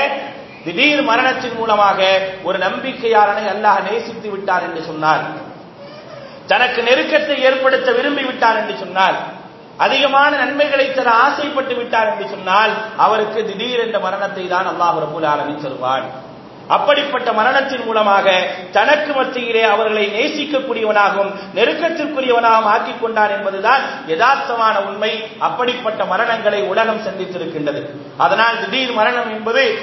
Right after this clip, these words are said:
நமக்கு கஷ்டத்தையும் சங்கடத்தையும் தருவதாக இருந்தாலும் அதற்கு பின்னால் மாபெரும் நன்மை இருக்கின்றது என்பதை நீங்களும் நானும் மறந்துவிடக்கூடாது. இருந்தாலும் இது போன்ற நிகழ்வு ஒரு பாதிப்பை ஏற்படுத்துகின்றதா? அப்படி என்று சொன்னால்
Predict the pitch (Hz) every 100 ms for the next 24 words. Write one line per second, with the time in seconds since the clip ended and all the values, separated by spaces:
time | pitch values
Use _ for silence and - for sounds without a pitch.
0 | - 190 214 214 185 208 214 285 - 240
1 | 226 220 214 277 269 - 247 247 233 226
2 | 220 214 196 202 196 196 196 190 - -
3 | 160 202 202 202 202 226 240 240 269 262
4 | 185 208 247 240 247 240 214 254 277 262
5 | 240 - 233 220 208 208 220 262 247 -
6 | - 185 233 226 208 196 185 202 180 180
7 | 165 160 151 156 143 - - - - 147
8 | 240 277 233 208 196 - - - - -
9 | 196 254 247 311 294 269 254 220 214 233
10 | 320 294 285 254 214 240 254 254 233 220
11 | 220 208 202 180 180 170 196 165 - -
12 | - - 170 214 269 247 220 208 196 185
13 | 202 226